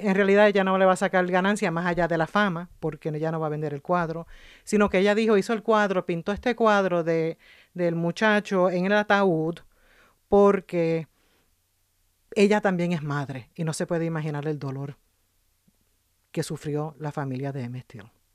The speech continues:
Y yo le pregunté a Waleska Santiago, la curadora, qué ella pensaba de todo esto. Y esto fue lo que nos dijo.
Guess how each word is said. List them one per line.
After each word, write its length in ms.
Y 80
yo 100
le 80
pregunté 300
a 40
Waleska 600
Santiago, 460
la 100
curadora, 600
qué 120
ella 140
pensaba 360
de 100
todo 240
esto. 360
Y 100
esto 160
fue 80
lo 100
que 120
nos 100
dijo. 340